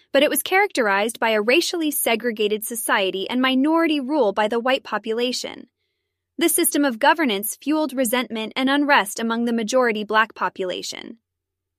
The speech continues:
The fight for independence and majority rule was led by two prominent nationalist organizations,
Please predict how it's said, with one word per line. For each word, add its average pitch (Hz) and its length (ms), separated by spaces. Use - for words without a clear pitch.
The 285 100
fight 370 260
for 349 120
independence 233 680
and 226 180
majority 233 480
rule 196 360
was 233 220
led 262 180
by 233 140
two 339 320
prominent 214 520
nationalist 220 640
organizations, 190 1040